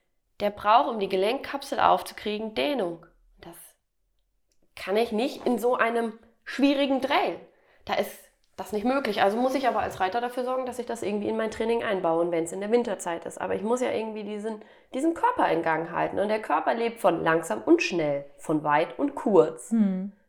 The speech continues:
Speaker 1: von hoch und tief
Speaker 2: Ja.
Speaker 1: <laughs> und so weiter. Also immer von beidem, ne? Und oft höre ich auch, „Ja, der läuft jetzt aber krass auf der Vorhand.“ Ich so, „Du, wenn er jetzt mal auf der Vorhand läuft, ist das nicht schlimm. Wenn du im
Speaker 2: Gehst du
Speaker 1: Kasten“
Speaker 2: mal im Gelände berghoch, da kann er nicht so gut auf der Vorhand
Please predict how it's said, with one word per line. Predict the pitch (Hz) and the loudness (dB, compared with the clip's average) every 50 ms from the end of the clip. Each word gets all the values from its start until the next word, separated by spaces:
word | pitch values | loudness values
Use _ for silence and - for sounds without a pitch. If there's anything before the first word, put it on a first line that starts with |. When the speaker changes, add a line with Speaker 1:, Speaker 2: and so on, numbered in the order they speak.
| _ _ _ | _ _ _
Speaker 1:
von | - - 135 131 | -10 -10 -8 -4
hoch | - 196 226 240 240 240 | -2 2 2 2 2 2
und | - - - | -2 -4 -2
tief | 262 277 277 294 285 - - 294 277 277 - | 2 2 2 2 0 2 4 4 4 4 0
Speaker 2:
Ja. | 233 233 226 226 226 220 | -2 -2 0 0 2 2
Speaker 1:
<laughs> | |
und | 247 254 | 2 2
so | 285 285 277 | 2 0 2
weiter. | 302 302 311 302 240 - | 2 2 2 0 -2 -2
Also | 226 226 - | -2 -2 0
immer | - 302 311 330 339 330 | 2 2 2 2 0 0
von | - 285 277 269 | 0 0 0 2
beidem, | - - 294 330 320 277 202 175 156 156 160 | 2 2 2 2 2 2 2 2 0 0 0
ne? | 180 214 262 294 - - - - - - - | 2 2 0 0 -2 -8 -12 -14 -6 -2 0
Und | 214 220 202 - - - - _ _ _ _ _ _ _ _ _ | 0 0 0 -4 -10 -20 -20 _ _ _ _ _ _ _ _ _
oft | - 254 240 - - | 2 2 2 2 0
höre | 269 247 254 | 0 0 2
ich | 247 240 - 220 | 0 2 2 2
auch, | 226 - - - - - | 2 2 0 -6 -14 -6
„Ja, | - - - | -4 -2 -2
der | - 180 208 226 | 0 0 2 2
läuft | 240 269 262 262 | 4 2 2 2
jetzt | 240 214 - | -2 0 2
aber | 214 220 220 226 | 2 2 2 0
krass | 226 - 269 262 262 - | 0 0 0 0 2 2
auf | 240 240 233 | 0 0 0
der | - 240 226 | -2 -4 -2
Vorhand.“ | - - 294 294 233 196 - | 0 2 4 4 4 2 -2
Ich | 175 - | -4 -2
so, | - 180 147 143 - - - | 0 0 -2 -2 -6 -8 -2
„Du, | - 160 151 156 | 0 0 2 2
wenn | 160 156 | 4 4
er | 156 147 | 4 4
jetzt | 143 143 165 160 160 - - - | 4 6 6 6 6 6 0 -8
mal | 165 165 170 170 208 247 302 349 294 - | -6 -2 0 2 4 4 4 4 4 2
auf | 160 160 160 - | 2 0 0 -2
der | - 160 | -4 -4
Vorhand | 160 - 170 160 165 156 151 | -2 -2 0 0 0 2 2
läuft, | 160 156 156 | 0 0 0
ist | 160 170 202 | -2 -2 -2
das | 190 190 | -2 0
nicht | 208 214 208 214 - | 0 -2 -2 0 4
schlimm. | 247 294 247 165 - - - - - - | 6 6 6 6 2 -4 -12 -16 -6 -4
Wenn | 185 185 185 | -4 -2 0
du | 202 262 254 | 0 0 0
im | 240 | 0
Speaker 2:
Gehst | 240 - | 0 0
du | 240 | 2
Speaker 1:
Kasten“ | 220 254 - - 247 | 2 2 2 2 0
Speaker 2:
mal | 240 226 | 0 2
im | 226 226 | 2 2
Gelände | 214 208 220 233 262 254 220 | 2 2 2 0 0 0 0
berghoch, | 202 233 240 240 - 311 269 226 - | 2 0 0 0 0 0 0 2 2
da | 214 208 | 0 2
kann | - 311 320 285 | 2 2 2 2
er | 220 | 2
nicht | 196 214 220 - | 0 0 0 0
so | 202 | 0
gut | 202 208 202 | 0 2 2
auf | 196 - | 2 2
der | - 220 - | 0 -2 -2
Vorhand | - - - | -4 -6 -10